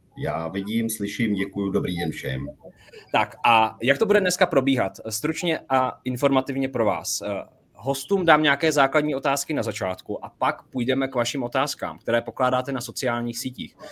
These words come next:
Speaker 2: Já je sem budu vkládat do studia, takže hosté je uvidí a budou odpovídat. Každému z nich nechám nějaký prostor na to, aby mohl říct si, co má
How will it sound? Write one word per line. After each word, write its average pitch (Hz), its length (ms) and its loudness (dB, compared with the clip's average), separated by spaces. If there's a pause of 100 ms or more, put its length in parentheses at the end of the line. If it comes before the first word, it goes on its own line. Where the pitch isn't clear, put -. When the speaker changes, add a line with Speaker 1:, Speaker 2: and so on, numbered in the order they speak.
(200)
Speaker 2:
Já 120 80 4
je 135 100 4
sem 165 160 0
budu 165 140 0
vkládat 151 320 2
do 95 140 -4
studia, 156 540 2
takže 123 320 -2
hosté 123 360 0
je 120 80 2
uvidí 113 400 -4
a 110 60 -4
budou 110 200 -2
odpovídat. 101 500 -6
Každému 147 420 0
z 113 100 -6
nich 117 200 -2
nechám 127 300 -4
nějaký 131 240 -4
prostor 120 440 -2
na 107 140 -4
to, 123 140 -2
aby 117 200 0
mohl 117 380 -2
říct 104 260 -10
si, 90 80 -14
co - 140 -8
má 101 280 -6